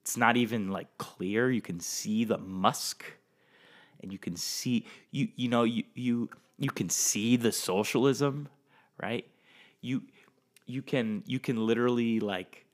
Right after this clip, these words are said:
smell the communism. I don't know. Um, you know, trying to paint pictures with my words here. Um, so, God, that was a tangent, wasn't it? What was I talking about? What makes you itch?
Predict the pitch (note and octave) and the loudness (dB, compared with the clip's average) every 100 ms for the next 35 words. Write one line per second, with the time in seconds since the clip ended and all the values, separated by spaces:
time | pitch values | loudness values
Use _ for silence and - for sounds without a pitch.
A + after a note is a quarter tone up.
0 | _ - - - - G2 D#2+ G2+ B2+ B2+ | _ -10 -4 -2 -4 -6 0 4 4 2
1 | - A#2 B2 C#3 C#3+ C#3 C#3+ D3+ - - | 2 2 2 2 0 0 -2 -4 -10 -10
2 | A2+ A2+ A#2 B2+ C3 - - G2 G2 G2 | -6 -2 0 0 -2 -8 -2 0 -2 -4
3 | - _ _ _ _ _ _ - G#2+ G#2 | -16 _ _ _ _ _ _ -4 0 2
4 | A2 - - - - _ - A2+ G#2+ F#2 | 0 -4 -18 -20 -20 _ -8 -4 -4 -6
5 | - - - - - B2+ - - G#2 G#2+ | -10 -10 -8 -10 -8 -8 -8 -10 -8 -8
6 | - A2+ G#2+ G#2 G#2 G#2+ A2 A2 - - | -8 -8 -6 -6 -4 -2 -2 -4 -8 -4
7 | A#2 B2 D#3 - - - - A2+ A2 A2 | -2 -2 -8 -16 -20 -20 -6 0 0 0
8 | - - - - - - - E3+ C3 C#3+ | -8 -20 -20 -20 -20 -8 4 6 8 8
9 | B2 - - _ _ _ _ _ _ _ | 4 -6 -20 _ _ _ _ _ _ _
10 | _ _ _ _ _ - C3 G#2+ F#2+ A2+ | _ _ _ _ _ 4 6 6 6 4
11 | G2+ - - G#2+ F#2 F2+ G#2+ - G2 A#2+ | 2 -6 -6 -2 -2 -2 -4 -2 0 2
12 | B2 - _ - - _ - - F2 G2+ | 0 -2 _ -20 -20 _ -8 0 2 2
13 | A#2 A2+ - A#2+ C#3 A#2 F2+ E2 - - | 2 2 6 4 4 -2 -2 -4 -6 -8
14 | - G#2 B2+ - C3 C3+ C#3 - - A2 | -4 6 8 8 4 2 2 -6 -8 -2
15 | G#2+ A2 A2 - G#2+ G2+ - - - - | 2 4 2 0 -2 -2 -6 -10 -8 -10